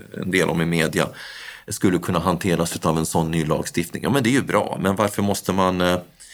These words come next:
vara så snabb med att, eh, dra in direktiv? Ja, sånt som är uppenbart dumt, som till exempel ett statligt byggbolag, det är ju bra att man har skrinlagt, liksom. Det hade ju ingen, hade ju aldrig fungerat ändå. Men, men, men här tycker jag att man, eh,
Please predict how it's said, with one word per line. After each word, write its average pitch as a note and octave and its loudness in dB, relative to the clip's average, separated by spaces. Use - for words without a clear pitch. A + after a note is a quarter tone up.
vara - 2
så G3+ 2
snabb G#2 0
med E2 2
att, - -4
eh, D#2+ 2
dra E2+ 2
in E2+ 0
direktiv? F2 -2
Ja, F2+ 4
sånt - 0
som G#2 2
är - 4
uppenbart A2+ 0
dumt, - -2
som E2+ -2
till E2+ 0
exempel D#2+ 0
ett D2+ -4
statligt D#2 0
byggbolag, E2+ 0
det F2 2
är F2+ 4
ju E2 0
bra - -2
att - -4
man D#2 -2
har D2+ -2
skrinlagt, - -4
liksom. - -8
Det F2+ 0
hade E2+ 2
ju E2 4
ingen, D#2 -2
hade E2+ 2
ju E2 2
aldrig - -4
fungerat E2 0
ändå. E2 0
Men, A2 2
men, A2 2
men G2 -2
här C3 2
tycker F#2+ 0
jag E2+ 0
att - -10
man, E2+ 2
eh, E2 -2